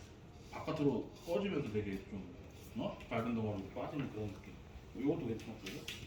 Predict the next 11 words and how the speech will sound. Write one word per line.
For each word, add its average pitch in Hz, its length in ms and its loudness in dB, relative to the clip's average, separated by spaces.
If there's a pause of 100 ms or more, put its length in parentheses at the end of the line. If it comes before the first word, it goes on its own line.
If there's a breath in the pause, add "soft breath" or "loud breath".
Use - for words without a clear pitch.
(440)
그런 131 220 0
식으로 147 480 6 (1160)
갔으면 - 280 0
좋겠다. - 440 -8
최종적으로는 220 760 8
괜찮은 190 440 6
그림들은 160 560 6
요 - 880 2
그림, 151 320 6 (840)
요 113 80 -2
그림, 175 400 2